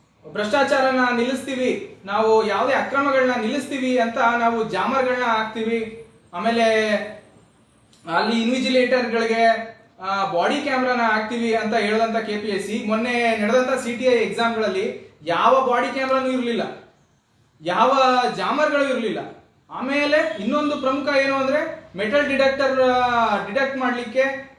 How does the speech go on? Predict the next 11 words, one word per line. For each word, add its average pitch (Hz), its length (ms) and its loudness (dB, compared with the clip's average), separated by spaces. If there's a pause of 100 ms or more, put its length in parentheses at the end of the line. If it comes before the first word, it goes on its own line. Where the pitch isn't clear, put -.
ಅಲ್ಲಿ 240 520 2 (320)
ಸೆಕ್ಯೂರಿಟಿಗಳನ್ನ 269 880 0
ನಿಯೋಜಿಸಿರ್ತಾರೆ. 214 800 -2 (240)
ಆದ್ರೆ 269 320 -6
ಈ 269 280 0
ಶಾಲೆಗಳು 294 640 2
ಅಥವಾ 262 380 4
ಈ 254 160 -2
ಕಾಲೇಜ್ಗಳಿಗೆ 269 720 -2
ಯಾವ್ದೋ 233 420 4
ಸೆಂಟರ್ಗಳಿರುತ್ತೆ, 240 1120 -4